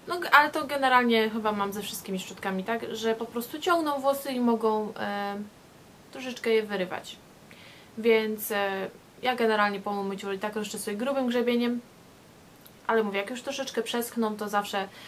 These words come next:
rozczesuję tymi szczotkami i, i jestem zadowolona, bo bardzo ładnie rozczesują. Dodatkowym atutem tych szczotek jest to, że jeżeli macie przedłużane włosy, e, nieważne, czy to są clip-in,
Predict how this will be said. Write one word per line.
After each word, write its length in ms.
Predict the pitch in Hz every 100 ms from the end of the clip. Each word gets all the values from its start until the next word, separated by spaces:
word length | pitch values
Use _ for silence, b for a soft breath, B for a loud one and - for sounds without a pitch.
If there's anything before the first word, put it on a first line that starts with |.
| B
rozczesuję 600 | 208 220 220 220 208 208
tymi 200 | 202 202
szczotkami 680 | 202 - 196 214 196 196 196 B B B
i, 380 | - 208 202 202
i 60 | 233
jestem 280 | 233 226 208
zadowolona, 760 | 196 185 208 294 302 294 277 269 -
bo 100 | 233
bardzo 300 | 226 208 202
ładnie 260 | 196 190
rozczesują. 520 | 190 269 - - 156 131 - - - B -
Dodatkowym 580 | 269 311 311 262 247 233
atutem 400 | 226 214 214 202
tych 160 | 202
szczotek 340 | - 208 185 180
jest 200 | 185 -
to, 160 | 208 -
że 140 | 214
jeżeli 240 | 208 220 226
macie 300 | 214 214 190
przedłużane 560 | - 247 233 190 185
włosy, 460 | 175 185 185 226 269 - B B B B B
e, 200 | 202 208
nieważne, 440 | 302 339 277 240
czy 140 | 220 214
to 120 | 214
są 180 | 208 185 180 175 170 170 196 - -
clip-in, 600 | 247 - 254 240 233